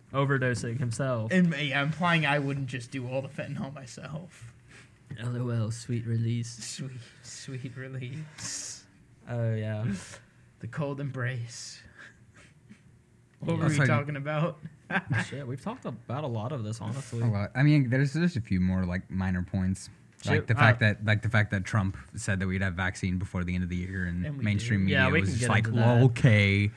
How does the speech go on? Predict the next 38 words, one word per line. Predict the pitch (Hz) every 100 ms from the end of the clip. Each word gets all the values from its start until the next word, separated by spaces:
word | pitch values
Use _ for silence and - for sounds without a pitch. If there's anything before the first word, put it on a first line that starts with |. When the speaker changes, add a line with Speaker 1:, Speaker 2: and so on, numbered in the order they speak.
| - -
Speaker 3:
whatever, | 113 131 117 110 113 107 104
whatever, | - 156 143 113
Trump, | 110 - 113 113
you | 135
won't | 156 127 113
do | 123 113
it. | 110 107 - -
It's | 135 117
not | 143 113
possible." | - 107 104 117 110 110 107 - -
And | 104 101
then, | 95 90 - - - - - -
lo | 101 98
and | 92
behold, | 98 98 87 90 - - - - - -
um, | 82 80 85 - -
Speaker 1:
Yeah, | 131 127
Speaker 3:
we | 98
do | 92
have | 90 92
Speaker 1:
we | 139 143
can | 131
Speaker 3:
a |
Speaker 1:
get | 107
into | 107
Speaker 3:
vaccine. | 110 110
Speaker 1:
that. | 110 110
Speaker 2:
Again, | 175 185 180
maybe | 180 254
it's | 427 -
'cause | 262
I'm | 214
not | 180 160
paying | 175 165 127
attention | 117 131 127 - 190 202 202 -
to | 208
things, | 208 208 220 190
but | 160 160